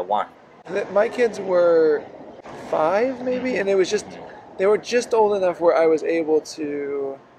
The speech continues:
Speaker 2: get a little bit more time. Like,
Speaker 1: Yeah,
Speaker 2: they would
Speaker 1: yeah.
Speaker 2: wake up and watch T V or something, and, like, I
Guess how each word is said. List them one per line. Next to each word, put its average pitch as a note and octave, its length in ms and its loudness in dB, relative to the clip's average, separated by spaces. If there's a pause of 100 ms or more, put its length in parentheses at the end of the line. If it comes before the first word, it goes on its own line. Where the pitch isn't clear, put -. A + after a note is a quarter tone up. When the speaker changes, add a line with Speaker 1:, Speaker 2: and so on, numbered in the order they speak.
(1200)
Speaker 2:
get G3 140 6
a F#3+ 40 6
little F3+ 280 4
bit D#3 220 2
more D3 120 -4
time. C#3+ 380 -8
Like, E3+ 100 -4
Speaker 1:
Yeah, E3 60 -4
Speaker 2:
they G#3 120 6
would G#3 100 8
Speaker 1:
yeah. F#3+ 60 2
Speaker 2:
wake F#3+ 160 2
up F3 240 2
and E3 80 -12
watch D#3 220 -4
T D3+ 140 -6
V D3+ 200 -4
or D3 60 -2
something, C#3+ 480 -4
and, C#3+ 80 -8
like, D3 200 2
I D3+ 120 2